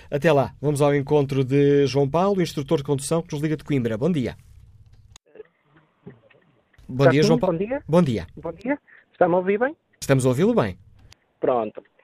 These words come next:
Speaker 2: É o seguinte, eh, pronto, acerca do que se tem falado, eu acho que muita gente tem falado, os governantes e políticos falam muito bem, mas em questão de ação vê-se muito pouco ou nenhuma.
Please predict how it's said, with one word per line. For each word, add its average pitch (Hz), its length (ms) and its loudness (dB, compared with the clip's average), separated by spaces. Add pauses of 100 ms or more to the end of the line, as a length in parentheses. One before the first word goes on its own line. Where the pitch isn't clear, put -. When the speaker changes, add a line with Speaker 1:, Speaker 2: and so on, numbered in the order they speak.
Speaker 2:
É 160 120 -2
o 143 40 -14 (240)
seguinte, 120 240 -2
eh, 135 600 2
pronto, 139 240 0
acerca 196 400 -6
do 156 160 -6
que - 80 -20
se - 80 -20
tem 143 100 0
falado, 151 580 -4
eu 131 160 -2
acho 131 280 -8
que - 80 -6 (520)
muita 135 320 -4
gente 131 200 -4
tem 131 160 -8
falado, 175 440 -4 (320)
os 143 140 -2
governantes 147 500 0
e 143 100 -2
políticos 143 600 -6
falam 135 260 -2
muito 143 400 -6
bem, 185 280 -2 (320)
mas 165 200 2
em 170 140 -2
questão 165 440 -6
de 160 360 -2
ação 151 500 -2 (200)
vê-se 143 420 -2
muito 151 240 -6
pouco 156 240 -2
ou 156 60 -4
nenhuma. 117 360 -6